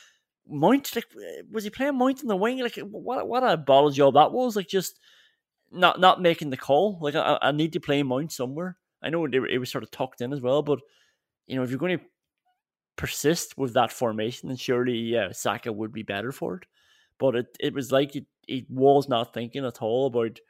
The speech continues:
how to hurt Italy, even though the wing backs did. But it was always, always firstly thinking,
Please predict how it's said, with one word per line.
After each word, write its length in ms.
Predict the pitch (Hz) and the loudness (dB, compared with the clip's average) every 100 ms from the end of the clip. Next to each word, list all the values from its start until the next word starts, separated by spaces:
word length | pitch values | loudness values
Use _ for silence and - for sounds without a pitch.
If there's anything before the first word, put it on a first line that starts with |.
| _ _ _ | _ _ _
how 180 | - 120 | -2 -2
to 120 | 110 | -2
hurt 300 | 113 110 127 | -4 -4 -4
Italy, 280 | 117 120 131 | -6 -8 -8
even 260 | 131 127 127 | -8 -8 -6
though 300 | 117 113 110 _ _ _ _ | -6 -6 -10 _ _ _ _
the 80 | - | -12
wing 260 | 107 123 127 | -6 -6 -4
backs 280 | 131 - - | -6 -10 -4
did. 300 | 131 143 185 _ _ _ _ _ | 0 0 -2 _ _ _ _ _
But 100 | - | -10
it 60 | 120 | -8
was 80 | 120 | -2
always, 560 | 117 127 127 135 135 - | 2 4 4 2 0 -2
always 520 | 110 113 113 120 117 | -2 0 0 -4 -6
firstly 580 | - 120 113 113 - 117 | -6 -2 -2 -4 -8 -8
thinking, 540 | - 104 104 107 104 | -8 -12 -12 -14 -14